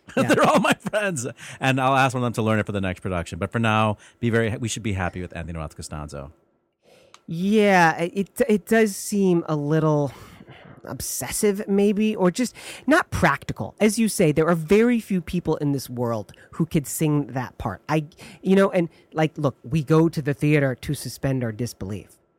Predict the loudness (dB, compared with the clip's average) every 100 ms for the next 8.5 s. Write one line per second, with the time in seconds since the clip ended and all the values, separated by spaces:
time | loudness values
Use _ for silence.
0 | _ _ -10 -4 -2 -2 -6 -8 0 0
1 | -2 -12 -6 0 4 4 2 2 4 4
2 | 2 0 -2 -4 -2 -2 -2 -4 -2 -2
3 | -2 -2 -4 -6 -8 -8 -8 -10 -12 -10
4 | -10 -10 -14 -12 -14 -16 _ -4 -2 -2
5 | -4 -2 -2 -2 -4 -6 -6 -6 -6 -6
6 | -4 -4 -2 -4 -4 -6 -6 -10 -10 -6
7 | -6 -4 -2 -2 -2 -2 -2 -2 -4 -6
8 | -8 -12 -8 -6 -6